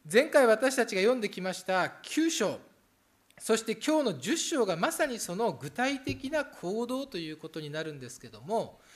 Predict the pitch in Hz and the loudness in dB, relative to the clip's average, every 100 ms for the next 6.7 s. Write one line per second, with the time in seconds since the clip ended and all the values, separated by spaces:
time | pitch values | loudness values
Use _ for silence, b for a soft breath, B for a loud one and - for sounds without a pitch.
0 | B B - 220 277 330 202 208 262 247 | B B -2 0 2 0 0 -4 -4 -2
1 | 233 196 180 156 185 180 - 151 139 127 | -2 -2 -4 -4 -4 -4 -10 -12 -12 -12
2 | 120 220 175 - - b b _ _ _ | -6 -4 -4 -6 -20 b b _ _ _
3 | 285 330 277 175 208 180 - B B _ | -2 -2 -4 -6 -4 -4 -6 B B _
4 | - 214 214 - _ 302 311 320 330 - | -2 -2 -2 -20 _ -2 -2 -4 -10 -10
5 | 185 196 269 214 143 147 147 170 262 262 | -4 2 2 2 -4 -10 -4 0 0 -2
6 | 147 135 135 131 160 120 | -8 -10 -12 -6 -4 -6